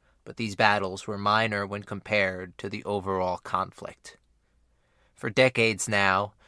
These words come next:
Japan had been rising as a world power. Emperor Meiji's reign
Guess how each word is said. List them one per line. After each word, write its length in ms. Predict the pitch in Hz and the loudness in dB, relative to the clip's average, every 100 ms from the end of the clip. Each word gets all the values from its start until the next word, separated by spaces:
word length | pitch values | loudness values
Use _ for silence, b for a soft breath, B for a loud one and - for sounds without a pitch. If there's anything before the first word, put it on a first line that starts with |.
| b | b
Japan 540 | - 110 123 127 117 113 | -14 -6 2 4 4 2
had 220 | 107 98 | -2 2
been 180 | 117 107 | 2 4
rising 720 | 104 107 110 104 95 73 - | 4 6 4 2 -4 -10 -12
as 160 | - 101 | -8 -6
a 60 | |
world 480 | 95 98 95 92 - | -2 0 0 0 -6
power. 540 | - 104 95 80 58 - _ _ _ _ _ _ _ _ _ - | 4 6 6 0 -12 -16 _ _ _ _ _ _ _ _ _ -4
Emperor 420 | 107 127 127 123 | 0 4 6 6
Meiji's 640 | 120 123 127 120 123 110 | 6 6 6 4 2 0
reign 640 | 104 120 120 95 92 107 | 2 4 6 4 0 -6